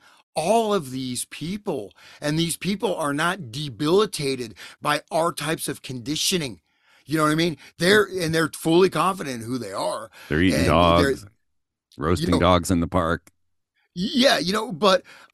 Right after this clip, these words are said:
Speaker 1: so that's something, but what, the fact is, what can I, okay, obviously, under Biden, compared to two thousand fifteen or sixteen, it's,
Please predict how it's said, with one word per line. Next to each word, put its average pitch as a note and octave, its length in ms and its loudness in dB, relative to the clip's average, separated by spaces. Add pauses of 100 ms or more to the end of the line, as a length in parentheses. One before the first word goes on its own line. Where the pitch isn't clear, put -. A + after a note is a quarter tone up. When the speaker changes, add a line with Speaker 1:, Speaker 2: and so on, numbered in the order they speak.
Speaker 1:
so C4+ 180 4
that's C#4+ 220 2
something, B3 340 -2
but A#3+ 240 0 (320)
what, B3+ 480 -2 (380)
the B3 80 -14
fact A3 260 0
is, E3+ 140 -2
what F3+ 180 0
can E3+ 160 -2
I, D#3 160 -2 (180)
okay, C#3 220 -6 (680)
obviously, E3 500 4
under D#3 380 0
Biden, C#3 600 0 (240)
compared C#3+ 340 -2
to C#3 60 -2
two D3 180 -4
thousand C3+ 380 0
fifteen C#3+ 460 -6
or A#2+ 60 -8
sixteen, D3+ 560 -4 (340)
it's, - 340 2